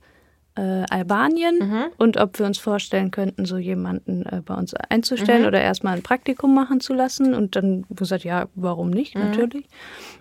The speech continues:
Speaker 1: Und dann kam der und der war total gut. <laughs> Also hatte Spaß an der Arbeit, war motiviert, hat das wirklich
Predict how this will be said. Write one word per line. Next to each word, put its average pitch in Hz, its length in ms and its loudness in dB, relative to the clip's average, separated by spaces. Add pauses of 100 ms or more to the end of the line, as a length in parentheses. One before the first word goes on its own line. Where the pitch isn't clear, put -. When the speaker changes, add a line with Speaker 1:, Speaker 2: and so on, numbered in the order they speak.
(120)
Speaker 1:
Und 208 200 2
dann 185 140 0
kam 311 300 2
der 285 220 2
und 226 180 2
der 208 120 0
war 208 320 2
total 196 400 -4
gut. 339 440 2
<laughs> 233 440 2
Also 202 320 4 (180)
hatte 202 260 -2
Spaß 226 320 2
an 208 100 -2
der 214 160 4
Arbeit, 254 300 2
war 214 80 2
motiviert, 214 640 0
hat 208 160 -8
das 202 140 -6
wirklich 202 400 -4